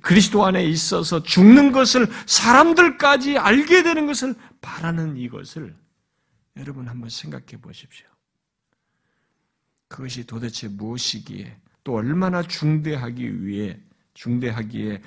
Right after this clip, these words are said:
모든 것을 배설물로 여겼을까 한번 생각해 보십시오. 그는 이 세상의 모든 것, 그것이 아무리 좋고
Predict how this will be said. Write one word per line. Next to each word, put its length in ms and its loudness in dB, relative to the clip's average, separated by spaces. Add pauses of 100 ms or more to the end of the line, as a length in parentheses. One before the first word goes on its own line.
(120)
모든 340 -6
것을 320 -8
배설물로 680 -12
여겼을까 800 -16 (260)
한번 240 -16
생각해 500 -18
보십시오. 440 -20 (1080)
그는 420 -4 (760)
이 360 0
세상의 640 -6
모든 480 -6
것, 180 -10 (440)
그것이 480 -4
아무리 640 -4
좋고 540 -8